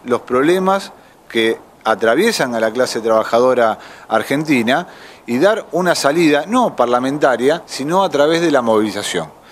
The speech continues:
Porque lo que nosotros advertimos, y esto es un debate que llevó a la ruptura del Partido Obrero,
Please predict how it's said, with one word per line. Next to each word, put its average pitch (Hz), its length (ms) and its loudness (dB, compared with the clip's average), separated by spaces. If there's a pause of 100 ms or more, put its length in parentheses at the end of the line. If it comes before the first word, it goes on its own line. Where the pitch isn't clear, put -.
(320)
Porque 190 300 2
lo 170 140 0
que 156 100 0
nosotros 185 360 0
advertimos, 151 640 -2
y 143 80 -4
esto 147 160 -2
es - 100 -4
un 131 120 -6
debate 143 380 0
que 104 120 -8
llevó 135 240 0
a - 20 2
la 147 100 2
ruptura 120 440 0
del 110 80 0
Partido 113 500 0
Obrero, 110 800 0